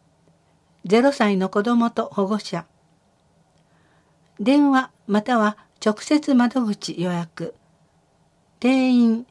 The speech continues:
八組。心。電話八零零の六八三八。木田町十八番一号。二月八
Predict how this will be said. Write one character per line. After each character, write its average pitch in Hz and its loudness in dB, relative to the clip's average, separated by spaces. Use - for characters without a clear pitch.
八 - -8
組。 170 -2
心。 226 0
電 226 -2
話 214 -2
八 220 -4
零 277 0
零 196 0
の 165 -2
六 233 -2
八 269 -4
三 208 -2
八。 - -12
木 240 -4
田 269 0
町 180 -2
十 285 -2
八 269 -2
番 175 -4
一 185 -4
号。 165 -6
二 220 4
月 302 2
八 262 2